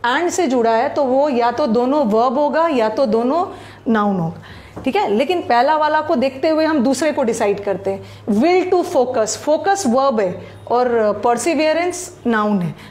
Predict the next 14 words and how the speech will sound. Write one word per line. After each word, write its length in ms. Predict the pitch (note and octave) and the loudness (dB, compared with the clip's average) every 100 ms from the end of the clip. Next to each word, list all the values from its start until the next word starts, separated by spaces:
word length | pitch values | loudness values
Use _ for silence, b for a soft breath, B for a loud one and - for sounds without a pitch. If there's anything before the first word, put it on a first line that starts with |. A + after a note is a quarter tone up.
| - | -4
हमें 200 | C#4+ E4+ | -2 0
क्या 140 | D#4+ | 0
करना 300 | C4+ A#3 A#3+ | 0 0 0
है 100 | E4 | -2
कि 100 | - | 0
अगर 240 | C4+ C#4 C4 | 0 0 0
ये 240 | A3+ E4 | 2 2
verb 340 | C#4 A#3 G#3 | 2 0 2
है 80 | C4+ | 0
तो 120 | C#4 | 0
इसको 320 | D4+ D#4+ - F4+ | -2 -2 0 0
भी 120 | D4+ | 0
verb 280 | G#3 G3+ E3+ | 0 -2 -2
रखोगे। 380 | F#3+ F#3+ F#3+ | -2 -2 -2